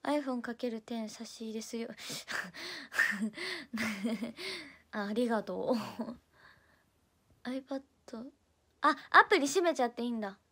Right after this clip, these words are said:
じゃあちょっと一回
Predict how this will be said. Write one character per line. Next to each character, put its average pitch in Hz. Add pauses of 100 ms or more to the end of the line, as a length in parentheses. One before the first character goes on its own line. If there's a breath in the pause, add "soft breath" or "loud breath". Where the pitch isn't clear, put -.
(1300)
じ 240
ゃ -
あ -
ち -
ょ -
っ -
と -
一 240
回 285